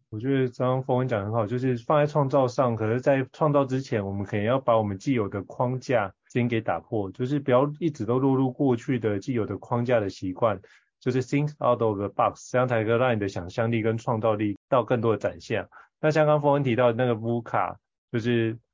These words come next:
我们就是很多东西是容易改变的，不确定性，而且复杂性跟模糊性这些东西都会出现。那后来我也发觉，诶，最近有人在讲一个东西叫 Benny 时代，就是，就 brittle，就是很多东西都很脆弱，那每个人都会呈现很焦虑的状态，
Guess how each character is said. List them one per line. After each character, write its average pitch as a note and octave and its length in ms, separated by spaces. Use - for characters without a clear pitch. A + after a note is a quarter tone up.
我 A2 100
们 A2 200
就 C#3+ 160
是 C#3+ 60
很 A#2 160
多 B2+ 120
东 C3 140
西 C#3 60
是 B2+ 480
容 A#2 180
易 C#3+ 80
改 G#2+ 160
变 B2+ 200
的， G#2 100
不 G#2+ 100
确 C3+ 160
定 B2+ 200
性， B2 240
而 A2 60
且 A2+ 120
复 C3 200
杂 G2+ 200
性 A#2 160
跟 A#2 120
模 G#2+ 200
糊 G#2+ 120
性 G#2+ 200
这 A2+ 120
些 A2+ 100
东 A2+ 180
西 A2 100
都 G#2+ 120
会 G#2+ 60
出 G#2 240
现。 G#2 220
那 E3 80
后 F3 160
来 C3 140
我 A2+ 160
也 A#2 60
发 A#2 160
觉， A2+ 120
诶， D#3+ 200
最 F3+ 140
近 E3 200
有 G#2 180
人 G2 120
在 C3 120
讲 G2+ 140
一 G2+ 40
个 G#2 80
东 A2 120
西 A2+ 60
叫 A2+ 120
Benny A#2 480
时 - 220
代， F#2 240
就 G#2 100
是， G#2+ 340
就 C3 140
brittle， A2+ 680
就 A#2 140
是 A#2 160
很 G2+ 120
多 B2+ 140
东 D3+ 100
西 D#3 60
都 D3+ 140
很 G2 100
脆 A#2 240
弱， G#2+ 420
那 C3+ 120
每 A#2+ 140
个 A2+ 60
人 G#2 80
都 A#2 80
会 A#2+ 60
呈 A2 160
现 A#2 200
很 F#2 180
焦 A#2 220
虑 C3 160
的 F#2+ 120
状 F2 280
态， G#2+ 260